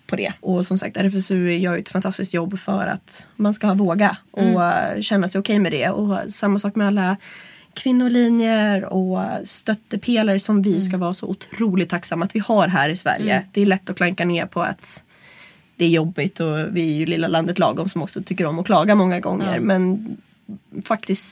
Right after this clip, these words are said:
Speaker 1: se till allt det otroligt positiva vi har att
Speaker 2: Mm.
Speaker 1: tillgå här.
Speaker 2: Mm. Ja, men visst, vi har en massa organisationer som, som hjälper till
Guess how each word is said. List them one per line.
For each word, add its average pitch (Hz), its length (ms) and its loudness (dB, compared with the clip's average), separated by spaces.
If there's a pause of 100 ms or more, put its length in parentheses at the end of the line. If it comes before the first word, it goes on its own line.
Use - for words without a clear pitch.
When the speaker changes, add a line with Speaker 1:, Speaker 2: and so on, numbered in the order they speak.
(100)
Speaker 1:
se 214 300 0
till - 220 -4
allt 185 280 -2
det 175 100 -8
otroligt 185 760 0
positiva 156 500 -4
vi - 80 -6
har 180 200 0
att - 280 -8
Speaker 2:
Mm. 190 280 -2 (200)
Speaker 1:
tillgå 185 460 -2
här. - 300 -6
Speaker 2:
Mm. 233 120 -6 (320)
Ja, 214 120 -2
men 214 160 -2
visst, 262 280 -4
vi 170 40 -6
har 208 180 -4
en 269 80 -2
massa 262 400 -4
organisationer 190 720 -6
som, 185 240 -8
som 185 200 -6
hjälper 180 240 -8
till 196 280 -6